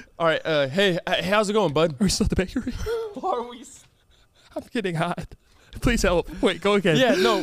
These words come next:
Speaker 1: we're, we're at the
Speaker 2: <laughs>
Speaker 1: bakery. Hey, wh-, what, what is that scone you have right there? I see it looks real nice. Like, what, what flavor is that?
Speaker 2: I've been, um, I've never had a scone before. Do something a different fr-, fr-, different treat. What's a scone?
Speaker 1: Hey, that cinnamon roll looks really nice, man. Wh-, uh, is that in aisle four or five?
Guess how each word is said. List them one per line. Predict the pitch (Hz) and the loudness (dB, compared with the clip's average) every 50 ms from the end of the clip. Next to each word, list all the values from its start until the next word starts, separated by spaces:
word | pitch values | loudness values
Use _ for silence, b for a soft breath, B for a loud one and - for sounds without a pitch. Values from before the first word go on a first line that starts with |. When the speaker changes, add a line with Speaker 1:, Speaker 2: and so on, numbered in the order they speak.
| 262 | 0
Speaker 1:
we're, | 185 202 | -2 0
we're | - 202 202 226 | 2 4 4 4
at | 233 220 160 | 4 2 0
the | 196 | 0
Speaker 2:
<laughs> | 220 | 2
Speaker 1:
bakery. | 214 196 - 180 147 | 2 2 2 0 0
Hey, | 123 196 240 220 - | 2 2 2 2 2
wh-, | - 185 - - - - - | 0 -6 -8 -8 -14 -12 -2
what, | 202 233 277 269 - - | 2 2 2 2 0 0
what | - 233 285 | -2 -2 0
is | 277 | 0
that | 285 285 269 - 170 | 0 0 0 0 -2
scone | - - - 220 233 240 220 | -6 -2 0 2 2 2 2
you | 180 160 | 0 0
have | 151 135 139 | 0 0 0
right | 139 127 | -2 -2
there? | 131 135 | -2 -2
I | 135 | -2
see | 139 - 220 196 | -2 -2 -2 0
it | 165 | 0
looks | 180 196 - 151 | 0 -2 -2 0
real | 170 196 180 | 0 0 2
nice. | 180 196 170 131 - | 2 0 -2 -2 -4
Like, | 143 147 143 131 | -4 -6 -4 -2
what, | 147 170 208 - | -2 -2 -2 -2
what | 180 175 | -4 -4
flavor | - 202 196 170 | -2 -2 -2 -2
is | 147 127 | -2 -4
that? | 135 120 - - _ _ _ _ _ _ _ _ | -6 -8 -8 -12 _ _ _ _ _ _ _ _
Speaker 2:
I've | 175 156 | 0 2
been, | 175 170 165 165 - - | 2 2 2 0 2 2
um, | 165 170 160 156 151 143 139 135 - _ | 2 4 4 4 4 2 0 -2 -4 _
I've | - - - - - | -12 -12 -12 -2 0
never | 202 185 170 | 0 0 0
had | 147 - 170 160 | 0 -2 -2 0
a | - | 0
scone | - - - 185 170 | 0 2 2 2 2
before. | 175 190 - 208 190 | 2 0 2 2 0
Do | 185 - 214 | 2 2 2
something | - - 214 202 196 190 | 2 2 2 2 2 2
a | 175 | 2
different | - 202 185 185 151 | 2 2 2 0 -2
fr-, | - - 202 185 - 175 | 0 -4 -6 -6 -6 -6
fr-, | 170 185 175 | -4 -4 0
different | 170 165 185 170 160 - | 2 2 2 2 0 -4
treat. | - - 151 131 139 - - | -4 -6 -4 -4 -4 -4 -4
What's | 175 - | -2 -2
a | - | 0
scone? | - - - - - 135 131 143 127 - B B B B 294 370 349 339 B B B B B B B B B B B B B B B B B _ | -2 -2 -4 -6 -6 -6 -8 -8 -12 -12 B B B B 2 2 0 -2 B B B B B B B B B B B B B B B B B _
Speaker 1:
Hey, | - 196 190 175 | 0 2 2 4
that | 175 170 | 2 0
cinnamon | - - - 214 214 202 180 170 | 0 0 0 2 2 2 2 2
roll | 160 151 147 | 2 2 2
looks | 147 151 - - | 0 -2 -2 -4
really | 135 135 160 175 165 156 | -2 0 0 0 2 0
nice, | 165 160 143 - | 0 -2 -2 -2
man. | 151 135 135 131 | -4 -6 -6 -6
Wh-, | 127 - - 156 | -8 -6 -4 -2
uh, | 151 | 0
is | 143 123 151 | 0 0 -2
that | 151 190 220 196 | -4 -4 -6 -6
in | 170 - | -6 -4
aisle | - 175 180 156 143 | -2 -2 0 -2 -2
four | - - 190 233 254 | -4 -4 -2 0 0
or | 220 165 | 0 0
five? | - 175 151 127 127 - | 0 -2 -2 -2 -6 -12